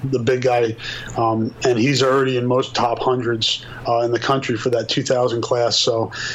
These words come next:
and Iowa sits really well with him. So you could have boom, boom, boom, three years in a row in state, have top hundred kids, and boy, you gotta,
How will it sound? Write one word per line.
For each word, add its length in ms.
and 140
Iowa 260
sits 280
really 240
well 180
with 140
him. 260
So 220
you 140
could 120
have 220
boom, 240
boom, 220
boom, 260
three 260
years 300
in 40
a 60
row 280
in 220
state, 440
have 200
top 280
hundred 340
kids, 340
and 380
boy, 140
you 140
gotta, 240